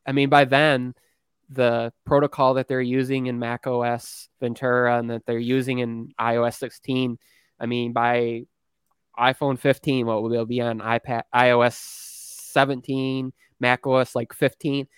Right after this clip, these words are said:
it'll be a couple versions from now. Will be, what, three chips from the current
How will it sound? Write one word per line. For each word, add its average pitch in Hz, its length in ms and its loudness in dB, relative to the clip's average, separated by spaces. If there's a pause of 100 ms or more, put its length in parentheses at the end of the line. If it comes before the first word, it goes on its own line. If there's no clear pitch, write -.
it'll 135 140 -10
be 147 100 0
a 131 40 -4
couple 151 300 -2
versions 127 420 -2
from 117 180 -8
now. 120 240 0
Will 120 120 -2
be, 120 300 -6 (440)
what, - 200 -10
three 156 320 0
chips - 640 -6 (140)
from 131 480 2
the 117 80 -2
current 147 480 0